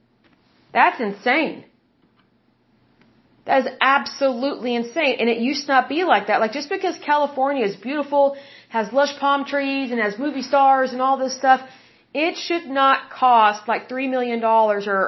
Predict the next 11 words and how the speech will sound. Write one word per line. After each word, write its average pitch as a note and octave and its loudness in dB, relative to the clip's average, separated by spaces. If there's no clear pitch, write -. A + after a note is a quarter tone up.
or, G3 -2
or G3+ -2
a G#3 -4
million C#4+ 2
dollars G3 2
just C#4 -6
to D#4+ 2
have C4 6
a A#3 -2
two-bedroom A3 0
home. G3 -4